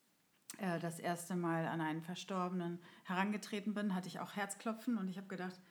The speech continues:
um Gottes Willen, wenn ich jetzt, wenn die Tür aufgeht, also meine Kollegen haben gesagt, wenn es nicht mehr geht, dann gehst du raus. Und ich hatte, ich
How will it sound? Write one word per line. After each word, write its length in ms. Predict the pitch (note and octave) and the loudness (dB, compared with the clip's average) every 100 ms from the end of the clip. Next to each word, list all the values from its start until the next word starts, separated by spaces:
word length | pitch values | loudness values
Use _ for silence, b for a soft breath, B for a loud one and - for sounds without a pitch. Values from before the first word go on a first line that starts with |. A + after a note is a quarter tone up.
| B B B B | B B B B
um 120 | G3 | 2
Gottes 320 | G#3 G#3 F#3+ | 2 2 -2
Willen, 140 | F#3 F3+ | 0 0
wenn 100 | F#3 | -2
ich 80 | G3 | -2
jetzt, 300 | F3+ - F#3+ | -6 -4 0
wenn 100 | F3+ | 0
die 120 | F3 | 0
Tür 420 | - D4+ - C4 | 4 6 8 8
aufgeht, 500 | C#4 - C#4 D4+ - | 6 2 0 0 -2
also 200 | G3+ F#3+ | -2 2
meine 180 | F3+ F3+ | 4 2
Kollegen 460 | F#3 F#3+ G#3 G#3+ G3+ | 0 0 2 2 2
haben 140 | G3 | 0
gesagt, 320 | F#3+ F#3 F#3+ - B B B B - | 0 0 -4 -8 B B B B -2
wenn 140 | G3 | 0
es 120 | F#3+ | 0
nicht 140 | F#3 - | 0 0
mehr 120 | E3 | 0
geht, 300 | F3 C4 C4+ | 2 2 2
dann 140 | F#3+ | 0
gehst 200 | F3+ F3 | 0 -2
du 40 | F3 | -4
raus. 640 | E3 E3 D#3+ A#3+ D4 - | 0 2 2 0 -2 -4
Und 120 | G3 | 0
ich 140 | F#3+ F#3+ | 0 0
hatte, 180 | F#3 F3+ - - | -2 -4 -8 -12
ich 180 | - | -12